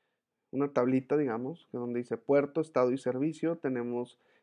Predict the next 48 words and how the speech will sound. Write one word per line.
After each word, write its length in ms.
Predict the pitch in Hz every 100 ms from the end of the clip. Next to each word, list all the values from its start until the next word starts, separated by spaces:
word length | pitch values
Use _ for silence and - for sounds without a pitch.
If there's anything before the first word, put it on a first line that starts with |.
| -
el 180 | 117 113
puerto, 600 | - 170 175 - 101 -
el 160 | 120 110
estado 420 | - - 143 143
y 80 | 143
el 120 | 123
servicio. 580 | - 123 170 196 151 -
Como 260 | 147 147
pueden 260 | 143 151 160
observar, 400 | 175 - 165 156
no 120 | 160
le 120 | 165
dimos 260 | 175 185 175
más 180 | 165 160
parámetros 480 | 156 147 147 143 143
a 60 |
Nmap, 300 | 135 131 110
entonces 340 | 110 123 127 135
no 140 | 127
tenemos 720 | - 127 120 117 120 104 - _ _ _ _ -
la 140 | 113
versión 400 | 110 110 117 117
de 80 | 131
los 140 | 127
servicios 460 | 131 107 107 123 123
tal 180 | 101 -
cual. 240 | 90 - _ _ _ _ _ _ _
Únicamente 960 | 127 127 131 120 117 117 123 127 120 107 _ _ _ - _ _ _ _ -
el 180 | - 151
servicio 420 | 143 127 127 160
que 80 | 147
trató 300 | 139 123 110
de 60 | 127
identificar. 600 | 139 131 143 226 202 - - - -
Y 80 | 143
tiene, 320 | 156 151 160
pues, 160 | 165
el 80 | 151
puerto 320 | 139 135 -
ochenta, 580 | 127 - 147 147 - 139
el 140 | 135 131
ciento 340 | 127 117 120
trece, 380 | - 135 139 139
ciento 260 | 135 131
treinta 300 | 127 127 113
y 40 | 120
cinco, 280 | 143 139 135
ciento 280 | 131 -